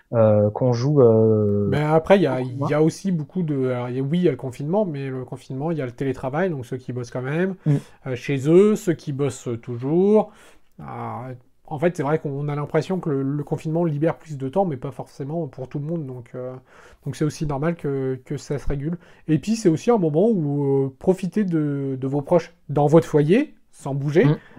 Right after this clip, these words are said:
Speaker 2: Mais, euh, voilà, c'est un moment aussi où on peut se retrouver en famille pour peut-être, euh, pas forcément faire du J D R, mais, euh, pour jouer en famille, pour faire des activités annexes. Euh, donc, euh, voilà, c'est aussi un bon moment, euh,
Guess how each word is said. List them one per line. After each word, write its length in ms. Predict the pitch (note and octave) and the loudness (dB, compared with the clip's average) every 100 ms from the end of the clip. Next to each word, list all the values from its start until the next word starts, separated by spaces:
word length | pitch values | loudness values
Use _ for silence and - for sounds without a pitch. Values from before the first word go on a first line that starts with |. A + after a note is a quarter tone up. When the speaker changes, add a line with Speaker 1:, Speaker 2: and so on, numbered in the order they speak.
| - C#3+ | -16 -10
Speaker 2:
Mais, 260 | C#3 D#3+ | -4 0
euh, 300 | E3 C#3 C3+ B2+ | 0 0 -2 0
voilà, 220 | F3 B3+ | 0 0
c'est 100 | E3 | -2
un 80 | C#3+ | -6
moment 280 | C3+ D3 | -6 -6
aussi 420 | D#3 - - G3 G#3 | -6 -8 -6 -2 -2
où 120 | C#3+ | -4
on 60 | |
peut 140 | B2 D3+ | -6 -8
se 80 | - | -8
retrouver 400 | D3 C#3+ C#3+ F#3 | -8 -4 -2 -2
en 80 | |
famille 280 | C#3 D3 G3+ | -2 -4 -4
pour 220 | A#3 D3+ _ - _ _ _ - | -4 -8 _ -20 _ _ _ -4
peut-être, 360 | D3 F3+ - E3+ | 0 0 0 -12
euh, 300 | D3+ B2+ B2+ | -8 -6 -6
pas 180 | A#2 E3 | 0 0
forcément 360 | - C#3 E3 D#3+ | 0 -4 -4 -4
faire 160 | D#3 | -4
du 100 | C#3 | -6
J 140 | C3+ C3+ | -6 -4
D 260 | B2+ D3+ | 0 2
R, 100 | G#3+ | 0
mais, 200 | F3 D3+ | -2 -4
euh, 160 | D#3+ A#2+ - - - - | -4 -6 -12 -20 -20 -2
pour 160 | D3+ D3 | 2 2
jouer 160 | D3+ | 2
en 60 | C#3+ | 0
famille, 480 | D3+ D3 D#3 F3+ F#3 | 0 0 0 0 0
pour 160 | D3+ | -2
faire 100 | D3 | -2
des 140 | C3+ C#3 | -4 -4
activités 480 | C3+ C#3+ C3+ D3 | -6 -10 -8 -4
annexes. 460 | C3 B2+ F3 G#3+ - | -4 -2 -4 -6 -6
Euh, 360 | D3+ C#3 C3+ B2+ | -6 -4 -6 -8
donc, 280 | C3 A2+ C3 | -10 -12 -10
euh, 160 | A#2+ | -8
voilà, 200 | B2 G#3 C4 | -4 -4 -4
c'est 140 | D3+ | -6
aussi 220 | C3 - | -6 -2
un 100 | D#3+ | -2
bon 120 | C#3 | -2
moment, 460 | C3 C3 C3+ F3+ D3 | -4 -4 -4 -2 -2
euh, 160 | B2 | -4